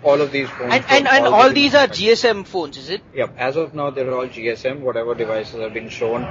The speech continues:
Speaker 1: are G S M. And, uh, you know, for our listeners who probably know a little bit about Windows Phone seven, there was a big announcement that, uh,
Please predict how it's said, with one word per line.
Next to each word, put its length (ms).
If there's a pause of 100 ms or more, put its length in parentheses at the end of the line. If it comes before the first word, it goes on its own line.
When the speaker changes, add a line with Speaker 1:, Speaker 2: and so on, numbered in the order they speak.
(480)
Speaker 1:
are 200
G 240
S 180
M. 180 (460)
And, 480
uh, 180
you 120
know, 140
for 340
our 80
listeners 580
who 540 (260)
probably 320
know 220
a 40
little 220
bit 140
about 320
Windows 300
Phone 240
seven, 320
there 100
was 140
a 40
big 240
announcement 600
that, 340
uh, 320